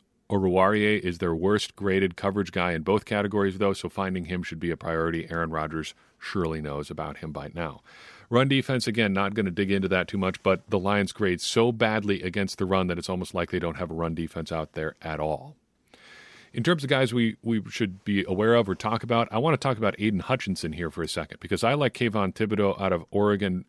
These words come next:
at number two better than Hutchinson, so let's compare them through their seven games so far. Hutchinson does have four and a half sacks, but three of those came in one game. He has three tackles for loss this year. Overall, that gives him a production ratio of one point oh seven.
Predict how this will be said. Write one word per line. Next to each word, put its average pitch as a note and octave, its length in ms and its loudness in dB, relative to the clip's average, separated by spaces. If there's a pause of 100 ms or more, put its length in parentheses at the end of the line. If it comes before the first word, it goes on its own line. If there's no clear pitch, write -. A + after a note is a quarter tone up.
at F#2+ 220 -2
number F#2+ 240 -2
two G#2+ 260 -2
better F#2+ 340 4
than A#2 160 -2
Hutchinson, B2 520 -2
so - 100 -6
let's F#2+ 220 0
compare E3 360 0
them F#2 220 -2 (480)
through A#2+ 140 6
their A#2 120 4
seven G#2+ 300 2
games F#2+ 320 2
so E2+ 180 -2
far. F#2 440 -2 (580)
Hutchinson C3 560 2
does A2+ 280 4
have A2+ 180 0
four A2+ 220 -2
and G#2+ 60 2
a F#2+ 40 0
half F#2+ 240 -2
sacks, A2+ 340 0
but - 140 -6
three G#2+ 220 2
of F#2+ 40 4
those F#2+ 200 2
came F#2+ 340 0
in F2 240 -2
one E2 180 -2
game. E2 400 -4 (400)
He G#2 80 0
has F2+ 140 2
three A2 200 2
tackles G2+ 400 -2
for F#2 140 -6
loss E2+ 320 0
this - 220 -4
year. B2 240 -2 (340)
Overall, G2 400 6
that G#2 140 0
gives F#2+ 180 -2
him G2+ 100 0
a F2 80 -2
production F2+ 460 -4
ratio E2+ 380 -4
of E2 220 -8
one F2+ 300 -2
point E2 200 -6
oh D2 100 -8
seven. A#2+ 440 0